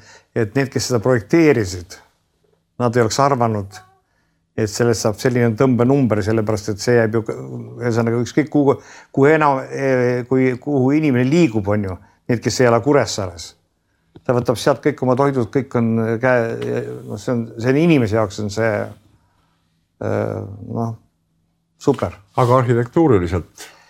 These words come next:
Speaker 2: sobib ta sellesse keskkonda, kogu
Speaker 1: No.
Speaker 2: selle Muhu
Speaker 1: <clears throat>
Speaker 2: kolmeteistkümnenda sajandi kiriku ja, ja, ja kõige selle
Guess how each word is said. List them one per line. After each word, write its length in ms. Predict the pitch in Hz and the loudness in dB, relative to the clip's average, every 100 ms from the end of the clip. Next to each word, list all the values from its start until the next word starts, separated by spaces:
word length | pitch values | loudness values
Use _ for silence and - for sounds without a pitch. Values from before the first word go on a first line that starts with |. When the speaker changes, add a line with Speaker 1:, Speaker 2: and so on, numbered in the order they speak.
| _ | _
Speaker 2:
sobib 360 | - 143 120 - | 0 2 2 0
ta 80 | 92 | -2
sellesse 380 | 104 98 - 98 | 0 0 -2 0
keskkonda, 680 | 107 - - 92 87 87 85 85 135 | 0 0 -2 0 0 -2 -4 -4 -6
kogu 160 | - 165 | -2 -2
Speaker 1:
No. 60 | |
Speaker 2:
selle 180 | 117 110 | 2 4
Muhu 300 | 107 120 107 98 - - - 135 117 113 98 | 4 6 6 4 -4 -10 0 0 0 -2 -4
Speaker 1:
<clears throat> 720 | 95 135 127 139 139 147 160 175 | -4 -6 -6 -6 -4 -4 -4 2
Speaker 2:
kolmeteistkümnenda 640 | 113 110 123 120 117 110 | 2 4 2 2 -2 0
sajandi 300 | 123 120 110 | 0 0 0
kiriku 540 | 113 135 117 - - 120 | 2 4 2 0 -2 2
ja, 200 | 117 117 113 101 - - _ 117 | 4 4 2 -2 -8 -20 _ -4
ja, 220 | 104 101 | 0 2
ja 100 | 104 | 2
kõige 220 | 113 110 98 | 2 0 0
selle 280 | 113 107 | 2 2